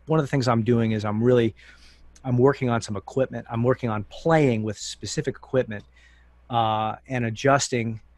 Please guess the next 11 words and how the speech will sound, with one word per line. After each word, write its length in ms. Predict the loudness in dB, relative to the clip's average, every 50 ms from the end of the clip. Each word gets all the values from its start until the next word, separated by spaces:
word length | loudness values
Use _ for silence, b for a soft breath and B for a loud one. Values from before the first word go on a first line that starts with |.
| _ _ _ _ _ _ _ _ _ _ _ _ _ _ _ _ _ _ _ _
doing, 320 | 6 8 8 8 6 4 0
committing, 460 | 2 6 8 8 10 8 8 4 2 2 2
committing 420 | 4 6 8 8 8 8 8 6 4
to 180 | 2 -2 -4
practicing 760 | -2 2 2 4 4 2 2 -2 -6 -6 -6 -6 -6 -6 -6 -6
on 580 | -4 -2 0 2 2 2 0 -2 -4 -6 -8 -12 _ -20 -20 _ _ _ -8
one 300 | -2 2 4 6 6 4
setup 500 | 4 2 2 2 2 4 2 0 -2 -4 -6
that 240 | -6 -6 -6 -6 -10 -12
is, 600 | -10 -8 -8 -8 -8 -10 -12 -12 -12 -12 -12 -12 -14
uh, 380 | -12 -10 -8 -8 -8 -8 -10 -14